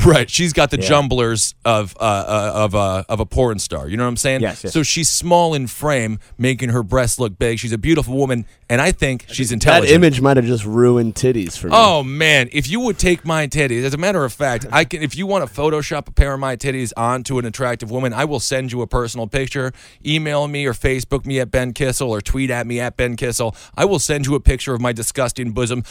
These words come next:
Speaker 1: I will not include my face because I wanted to be able to, uh, deny it at all times that they are actually mine. Photoshop, Photoshop them onto a woman, and let's break sexuality.
Speaker 3: Yeah,
Speaker 1: Let's,
Speaker 3: let's
Speaker 1: let's
Speaker 3: do it.
Speaker 1: break, let's break erotica.
Speaker 3: <laughs>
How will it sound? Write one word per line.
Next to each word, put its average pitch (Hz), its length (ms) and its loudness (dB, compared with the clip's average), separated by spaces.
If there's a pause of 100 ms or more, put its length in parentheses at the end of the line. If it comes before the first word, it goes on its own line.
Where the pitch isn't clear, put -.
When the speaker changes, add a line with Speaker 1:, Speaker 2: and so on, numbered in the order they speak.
(100)
Speaker 1:
I 139 120 2
will 143 220 2
not 160 200 0
include 131 300 -6
my 117 100 -2
face 104 320 -4
because - 240 -6
I 113 60 -4
wanted 113 300 -2
to 101 60 -12
be 120 120 0
able 113 160 -2
to, 110 240 -2
uh, 101 80 -2
deny 107 340 -4
it 117 100 -2
at 107 80 -8
all 104 160 0
times 113 300 -4
that 107 80 -8
they 104 100 -2
are 101 120 -2
actually 101 260 -6
mine. 113 320 -4 (380)
Photoshop, 190 380 2 (140)
Photoshop 151 640 -2
them 120 180 0
onto 120 320 -2
a - 20 -4
woman, 117 320 -2 (180)
and 131 140 -2
let's 143 140 -2
break 143 320 4
sexuality. 101 720 -4 (500)
Speaker 3:
Yeah, 101 120 -8
Speaker 1:
Let's, 120 140 4
Speaker 3:
let's 165 80 -6
Speaker 1:
let's 175 180 4
Speaker 3:
do 92 60 -2
it. - 80 -10
Speaker 1:
break, 165 340 4
let's 147 200 -2
break 143 420 0
erotica. 110 580 -2 (360)
Speaker 3:
<laughs> - 40 -18